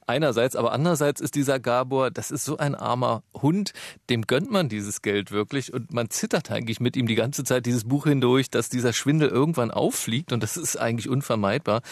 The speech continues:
Und dieser Schwindel mit dem Toten, der weiterleben muss, das ist aber eigentlich auch ein Bild für das ganze Buch, also eigentlich für das, worum es geht in dem Buch, nämlich für all die moralischen Maßstäbe,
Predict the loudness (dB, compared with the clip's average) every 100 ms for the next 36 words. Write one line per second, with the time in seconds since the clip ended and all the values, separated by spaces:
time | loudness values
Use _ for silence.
0 | -12 -12 -12 -2 2 4 4 4 2 4
1 | 6 6 6 4 2 2 2 2 4 4
2 | 4 4 4 4 4 4 2 0 0 0
3 | 0 0 0 0 0 0 0 2 4 4
4 | 2 -2 -12 -16 -16 -2 2 2 2 0
5 | 2 2 2 2 2 0 0 0 0 0
6 | 2 2 0 -2 -2 -2 2 2 2 2
7 | 2 2 2 0 0 0 2 4 4 4
8 | 2 2 2 2 2 4 2 0 2 4
9 | 4